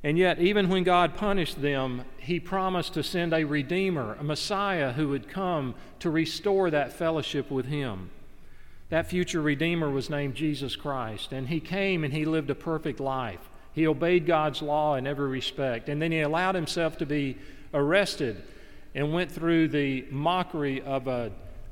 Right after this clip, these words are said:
of a false trial and then was crucified.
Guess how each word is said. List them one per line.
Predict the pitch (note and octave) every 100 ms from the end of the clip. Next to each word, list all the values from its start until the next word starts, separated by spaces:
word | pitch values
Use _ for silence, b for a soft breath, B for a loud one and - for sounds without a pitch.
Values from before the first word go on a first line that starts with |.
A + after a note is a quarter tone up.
| -
of | C#3+ C3+
a | B2+
false | - - F3+ F3 D3+ -
trial | - - E3+ E3+ D3 A#2+ G#2 -
and | C#3+ C3+
then | F3 E3
was | D3
crucified. | - F3+ F3+ - - A2+ F#2+ F2